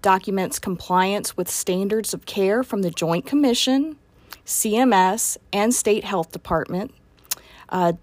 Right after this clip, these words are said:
documents compliance with standards that must be met for reimbursement by third-party payers such as Medicare, Medicaid, or a private insurance company. It documents patient care that meets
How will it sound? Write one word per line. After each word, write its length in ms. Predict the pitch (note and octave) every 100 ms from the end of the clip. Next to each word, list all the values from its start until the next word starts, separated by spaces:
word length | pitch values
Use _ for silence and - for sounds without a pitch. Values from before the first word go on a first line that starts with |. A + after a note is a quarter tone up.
| -
documents 440 | F#3 G3+ G3+ -
compliance 680 | - F#3 F#3+ F3 E3+ - -
with 160 | D#3 -
standards 560 | - G3+ G3+ G3 F3+
that 180 | F3+ -
must 360 | F3 F#3+ - -
be 100 | F3+
met 240 | F3+ -
for 180 | - E3+
reimbursement 880 | E3+ F3 G3+ F#3 F3+ - A#3 B3+ -
by 180 | F3+
third-party 640 | E3+ F3+ F#3 F#3+ - F3+ G3+
payers 480 | G#3+ F3+ E3+ F#3 -
such 240 | F3+ -
as 140 | F3+
Medicare, 720 | F3+ E3+ F3+ F#3+ G3 F#3+ G#3+ C4 - - -
Medicaid, 600 | C4+ C#4 - F#3+ F3 F3+ - _
or 120 | G#3+
a 60 | G3+
private 340 | - A3 G#3+
insurance 540 | G3 F#3 - E3 - -
company. 500 | F3 E3 E3+ F#3 A3 _ - _ - - - -
It 260 | G3+ G3 -
documents 540 | G3 F#3+ F#3+ E3+ -
patient 380 | G3 F#3 A#3 -
care 340 | G#3+ G3+ A#3+
that 160 | A3+ -
meets 460 | F3+ E3+ - -